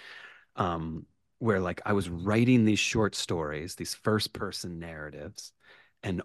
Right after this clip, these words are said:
all of these first person narratives were, were i-, in essence,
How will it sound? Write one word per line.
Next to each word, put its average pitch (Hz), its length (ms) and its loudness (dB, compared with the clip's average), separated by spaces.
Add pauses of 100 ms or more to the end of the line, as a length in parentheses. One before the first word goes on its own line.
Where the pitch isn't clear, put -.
all 143 260 10
of 127 120 8
these 120 200 8
first - 280 2
person 92 340 2
narratives 92 540 0
were, 90 280 0
were 92 240 -4
i-, 104 60 -2 (140)
in 98 200 0
essence, 95 600 -2